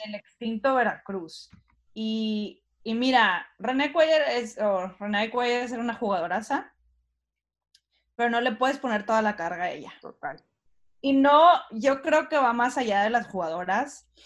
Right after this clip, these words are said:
Speaker 1: Creo que es algo muy psicológico también. Siento que probablemente se cayeron mentalmente después de ese primer gol, porque me, creo que vino después de un, un tercer gol de Xolas cantado.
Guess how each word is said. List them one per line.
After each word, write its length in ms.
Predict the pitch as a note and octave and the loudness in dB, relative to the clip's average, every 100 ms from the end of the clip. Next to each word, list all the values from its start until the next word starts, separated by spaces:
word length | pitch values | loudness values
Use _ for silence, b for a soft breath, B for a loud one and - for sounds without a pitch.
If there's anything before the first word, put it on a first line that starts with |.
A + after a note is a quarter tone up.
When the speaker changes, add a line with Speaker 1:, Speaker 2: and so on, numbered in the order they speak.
| B B _ - | B B _ -6
Speaker 1:
Creo 260 | G#3+ A3 | -2 -2
que 100 | A3 | -4
es 100 | B3 | -2
algo 240 | B3 A#3 A#3 | -2 0 -2
muy 160 | A3+ | -4
psicológico 800 | A3 A#3 G#3 E3+ F3 G3 - G3 | -6 -8 -6 -6 -8 -12 -8 -8
también. 600 | D#3+ D3+ D#3+ F#3 A3+ G#3+ _ _ _ _ _ | -8 -10 -8 -6 -6 -8 _ _ _ _ _
Siento 520 | - G#3+ G#3+ G#3+ A#3 | -6 -2 -2 -4 -4
que 120 | B3 | -6
probablemente 680 | A#3+ F#3+ F#3 F#3+ G3 G3+ G#3 | -4 0 2 0 -2 -6 -6
se 140 | G#3+ | -8
cayeron 440 | G#3+ F3 F3+ F#3 F#3+ | -6 -4 -2 -4 -4
mentalmente 640 | F#3 F3+ F3+ F3+ F3+ F#3 | -6 -6 -6 -6 -8 -8
después 300 | F#3 - F3 | -8 -8 -8
de 80 | F#3 | -8
ese 140 | F#3 | -8
primer 340 | F#3+ F3+ F3 F3 | -12 -10 -8 -4
gol, 200 | F#3+ G3+ | -4 -2
porque 200 | G#3 F#3+ | -6 -6
me, 200 | F3+ - _ | -10 -14 _
creo 260 | - G3 F#3+ | -4 -4 -2
que 160 | A3 | -2
vino 380 | A3 G#3 G#3 G#3+ | -2 -2 0 0
después 400 | G#3 G3 G3+ F#3 | 0 -2 -4 -4
de 180 | F#3+ G3+ | -2 -4
un, 560 | - F#3+ F#3 F#3 F3+ _ _ | -4 -8 -8 -12 -14 _ _
un 300 | F#3+ F#3 F3 | -12 -12 -4
tercer 400 | A3 G3+ G#3+ G3+ | -2 -2 -4 -2
gol 220 | G3 G3 | 0 2
de 100 | G3 | 0
Xolas 360 | G3 G3 F#3 F#3+ | -4 -4 -4 -6
cantado. 640 | G3 F3 E3+ F3+ A#3 D4 | -8 -4 -2 -2 -2 -6